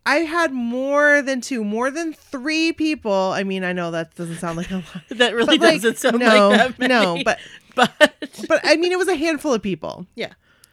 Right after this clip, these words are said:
Speaker 1: that took it upon themselves to message me and tell me how much they love it when we have a special guest on.
Speaker 2: People really, really loved Roger.
Speaker 1: Yes.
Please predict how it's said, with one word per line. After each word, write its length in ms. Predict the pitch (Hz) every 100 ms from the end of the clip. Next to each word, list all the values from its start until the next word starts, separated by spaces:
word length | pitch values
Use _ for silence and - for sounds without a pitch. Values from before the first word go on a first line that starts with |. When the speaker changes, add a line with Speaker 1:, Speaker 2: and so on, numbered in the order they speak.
| -
Speaker 1:
that 440 | 220 220 208 - _ _ _ -
took 160 | 311
it 80 | 339
upon 240 | - 311
themselves 460 | 277 262 233 214 202 -
to 80 |
message 500 | 190 180 180 170 160
me 360 | 156 143 131 180 _ _ _
and 140 | - 214
tell 300 | 247 254 262
me 180 | 285
how 360 | 302 247 254 247
much 540 | 220 202 185 151 - -
they 300 | 185 202 214
love 320 | 226 202 175
it 260 | 165 160 -
when 180 | 180 185
we 140 | 185 190
have 500 | 180 160 160 160 156
a 80 |
special 300 | 160 160 160
guest 320 | 156 - - -
on. 320 | - - 208 _ _ _ -
Speaker 2:
People 280 | 262 285
really, 420 | 208 185 208 208 214
really 260 | 202 185
loved 280 | 175 165 156
Roger. 440 | 165 143 156 156 165
Speaker 1:
Yes. 320 | 220 262